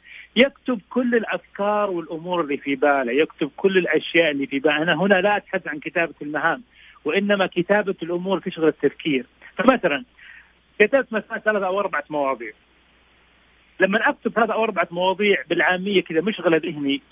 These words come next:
شغلة تفكيري، أبدأ أقول: "تمام، طيب الأربعة أو خمسة مواضيع هذه، وش من، من المواضيع هذه عبارة عن مشكلات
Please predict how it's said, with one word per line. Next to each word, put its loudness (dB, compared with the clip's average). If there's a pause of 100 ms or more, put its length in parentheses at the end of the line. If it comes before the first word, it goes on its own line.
شغلة 4
تفكيري، 0 (320)
أبدأ 4
أقول: -6
"تمام، 0 (120)
طيب 2
الأربعة 2
أو 0
خمسة -2
مواضيع -2
هذه، -8 (640)
وش 0
من، 2
من 4
المواضيع 2
هذه 0
عبارة 0
عن -6
مشكلات -4